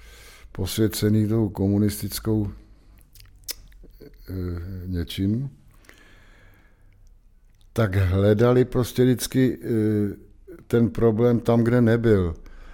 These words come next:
A to stačilo jenom slovo, který je zaskočilo.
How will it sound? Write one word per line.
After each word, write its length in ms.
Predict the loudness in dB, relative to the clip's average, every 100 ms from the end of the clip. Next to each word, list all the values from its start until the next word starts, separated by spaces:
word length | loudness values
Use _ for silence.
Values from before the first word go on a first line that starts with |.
| -20 -20 -20 -20 -20 -6
A 60 | -6 -6 -12 -8
to 140 | -6
stačilo 420 | -2 -2 0 0
jenom 220 | 2 2 0
slovo, 600 | -2 0 2 0 -2 -12 -20 -20
který 340 | -4 0 2
je 120 | 4 6
zaskočilo. 1000 | 4 2 0 0 0 0 0 0 -6